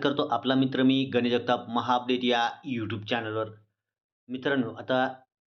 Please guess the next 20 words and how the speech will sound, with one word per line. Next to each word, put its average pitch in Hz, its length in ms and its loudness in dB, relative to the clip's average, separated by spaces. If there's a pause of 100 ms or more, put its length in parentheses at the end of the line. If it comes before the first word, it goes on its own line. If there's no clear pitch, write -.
(420)
राज्य 120 260 -6
सरकार, 135 360 0
अ, 135 220 4
नुकतंच 131 460 4
नवीन 123 240 6
बनलेलं 120 320 4
आहे 120 100 2
आणि 127 360 0 (360)
यामध्ये 135 400 0
राज्य 120 240 0
सरकारने 127 400 2
जे 131 180 4
गेल्या 131 360 2
वर्षी 139 200 0
दोन 123 240 4
हजार 131 160 4
चोवीसचं 131 520 0
मित्रांनो 127 360 4
म्हणजे, 135 480 4
अ, 107 400 -2